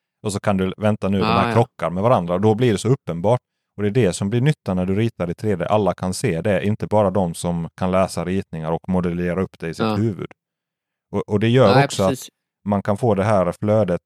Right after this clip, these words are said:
Speaker 1: som finns i, inom programmering eller, eller liksom i iterativa lösningar.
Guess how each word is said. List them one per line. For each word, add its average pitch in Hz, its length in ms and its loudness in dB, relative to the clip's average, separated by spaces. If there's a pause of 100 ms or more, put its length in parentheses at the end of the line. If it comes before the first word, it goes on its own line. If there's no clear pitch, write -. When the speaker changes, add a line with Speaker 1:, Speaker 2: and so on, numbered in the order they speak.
(160)
Speaker 1:
som 87 420 -4
finns 92 400 -4
i, 87 120 -4
inom 90 240 -4
programmering 98 800 -2
eller, 113 320 -4
eller 95 380 -2
liksom 90 300 -6
i 90 120 -6 (280)
iterativa 107 720 -4
lösningar. 80 640 -2